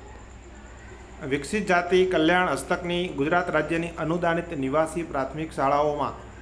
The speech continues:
જ્ઞાન સહાયક યોજના પ્રાથમિક માટે અગિયાર માસના કરાર આધારિત જ્ઞાન સહાયક પ્રાથમિક નિવાસીની ભરતી માટે પસંદગી યાદી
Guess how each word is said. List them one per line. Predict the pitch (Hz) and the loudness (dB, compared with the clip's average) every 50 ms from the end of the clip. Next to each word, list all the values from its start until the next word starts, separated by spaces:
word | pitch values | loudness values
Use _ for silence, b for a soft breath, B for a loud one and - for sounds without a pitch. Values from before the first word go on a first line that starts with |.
| - - - | -18 -16 -8
જ્ઞાન | - 127 127 147 170 185 175 | -6 -2 0 0 0 0 0
સહાયક | - 185 185 180 165 | 2 2 2 2 2
યોજના | 165 160 165 175 165 | 0 -2 -2 -2 0
પ્રાથમિક | 160 151 147 151 - 180 165 - | 2 2 0 0 -2 -6 -6 -2
માટે | 165 170 165 170 | -4 -2 0 0
અગિયાર | 156 143 143 139 165 175 170 | 0 -2 0 0 0 0 0
માસના | 165 165 165 156 160 165 165 160 | 2 0 0 0 0 -4 -6 -4
કરાર | - 156 147 156 160 | -2 0 0 2 2
આધારિત | 156 147 151 156 156 147 | 2 2 0 -2 -2 -2
જ્ઞાન | 139 143 143 156 151 | -2 -2 -2 -2 -2
સહાયક | 147 147 139 139 143 151 151 147 | -4 -4 -2 0 0 -2 -2 -2
પ્રાથમિક | 147 135 131 131 135 147 143 139 | -2 -2 -2 -2 -4 -8 -6 -4
નિવાસીની | 139 139 147 143 135 151 143 147 143 120 - - B B B B B B - 123 120 | -2 -2 -2 -2 -2 -2 -4 -2 -4 -6 -6 -8 B B B B B B -12 -8 -2
ભરતી | 131 143 143 139 143 185 180 | 0 0 0 4 6 6 6
માટે | 180 170 180 180 - | 6 4 2 0 0
પસંદગી | - 165 156 156 160 160 160 160 165 156 | 0 -2 -2 -2 -2 -4 -2 -2 0 0
યાદી | 147 143 147 160 | 0 0 -2 -2